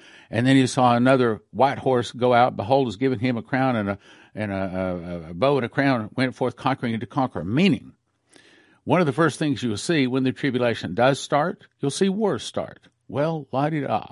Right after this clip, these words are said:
They just said on Fox News tonight that this is the biggest military confrontation since World War Two. Hmm. Is that tribulation? <laughs>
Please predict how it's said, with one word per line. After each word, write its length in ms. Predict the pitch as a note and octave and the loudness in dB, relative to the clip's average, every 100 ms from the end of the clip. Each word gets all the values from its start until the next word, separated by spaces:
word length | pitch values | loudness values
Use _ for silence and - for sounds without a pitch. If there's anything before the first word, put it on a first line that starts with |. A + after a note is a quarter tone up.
| - _ _ - - - | -20 _ _ -20 -14 0
They 140 | D#3+ | 0
just 200 | C#3+ D3 | 2 0
said 160 | D#3+ D3 | 2 2
on 60 | |
Fox 340 | C3+ C#3+ C#3+ - | 4 4 4 0
News 300 | C#3+ D3+ - | -2 -2 -2
tonight 400 | D3 D#3 D3 C3 | -2 0 0 0
that 160 | A#2 | -4
this 240 | A#2+ C3+ - | -2 -2 -2
is 140 | A#2 | -6
the 80 | G#2 | -6
biggest 340 | C#3+ D#3+ D#3+ | -4 -4 -4
military 480 | D#3+ D3+ D3 D#3 C#3 | -4 -4 -2 -2 -2
confrontation 960 | B2 C#3+ C#3+ D3 C3+ A#2+ A#2 - A#2 B2 _ _ - - - | 0 -2 -2 -2 -2 0 -2 -4 -6 -8 _ _ -20 -20 -8
since 320 | - D#3 - | -2 -2 2
World 160 | C#3 C#3 | 2 4
War 160 | B2+ | 2
Two. 260 | B2+ A2+ - _ _ _ _ _ _ _ | 0 -4 -6 _ _ _ _ _ _ _
Hmm. 260 | - F3+ A#2+ D2+ _ _ _ _ _ _ _ _ _ _ _ _ _ _ _ _ _ | 4 6 4 0 _ _ _ _ _ _ _ _ _ _ _ _ _ _ _ _ _
Is 60 | - | -10
that 160 | B2 A#2+ | -8 -2
tribulation? 720 | C#3 C3 D3+ F3+ - G#3+ G3 - _ _ _ | -2 2 2 2 2 -2 -2 -6 _ _ _
<laughs> 80 | - | -12